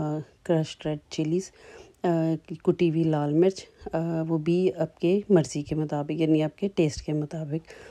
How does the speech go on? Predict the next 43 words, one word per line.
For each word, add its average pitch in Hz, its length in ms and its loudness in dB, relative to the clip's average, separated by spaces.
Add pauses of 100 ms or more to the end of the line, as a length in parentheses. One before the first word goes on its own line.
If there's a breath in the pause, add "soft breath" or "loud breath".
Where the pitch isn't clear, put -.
(220 loud breath)
उसको 196 200 2
शामिल 151 320 0
करें। - 200 6 (500 soft breath)
उसके 269 180 -12
बाद 254 180 -4
इसमें 233 200 -10
शामिल 202 320 -6
करेंगे 196 360 -6
दो 185 200 -10
टीस्पून 185 580 -8
ज़ीरा, 170 420 -8 (500 soft breath)
अ, 175 220 -6 (100)
क्यूमिन 196 220 0
सीड्स 202 300 -8
ऐड 190 180 -4
कर 185 160 -8
लेंगे, 180 520 -6
और 175 280 -8
क्यूमिन 196 200 0
सीड्स 185 320 -8
ऐड 170 160 -6
करने 170 240 -6
के 165 140 -8
बाद 160 320 -8 (100)
जो 165 40 -6
है 160 100 -6
वो 165 160 -8
हम 160 200 -2
इसमें 165 240 -6
शामिल 156 360 -8
करेंगे 156 500 -6 (520 loud breath)
पेपरिका 165 420 0
पाउडर 147 520 -4
वन 170 300 4
टीस्पून 160 520 0
के 151 140 -6
बराबर। 147 580 -6
आप 165 200 0
चाहें 175 240 4
तो 170 120 0
आप 160 260 0
रेड 170 280 2
चिलीज़ 185 380 2